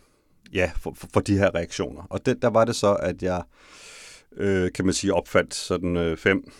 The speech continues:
øh, typer, idealtyper, eller personlighedstyper, kaldte jeg det også, øh, som reagerer, øh, på, reagerede på krisen på,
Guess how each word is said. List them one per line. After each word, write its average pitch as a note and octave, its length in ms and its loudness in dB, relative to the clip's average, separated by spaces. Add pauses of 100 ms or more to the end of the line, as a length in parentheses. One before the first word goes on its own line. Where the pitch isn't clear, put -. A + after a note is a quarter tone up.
(220)
øh, F2+ 540 -2 (1040)
typer, G#2+ 360 0 (300)
idealtyper, F2 640 -4
eller D#2+ 140 -4
personlighedstyper, F2+ 920 0 (260)
kaldte D#2+ 220 -6
jeg C#2+ 60 -6
det C#2+ 80 -8
også, - 280 -12 (720)
øh, E2 220 -14
som E2 300 -8
reagerer, E2+ 520 -4 (240)
øh, F#2 120 -10 (100)
på, E2 320 -6 (120)
reagerede G#2 420 4
på - 140 -4
krisen G2 480 0
på, F2+ 300 0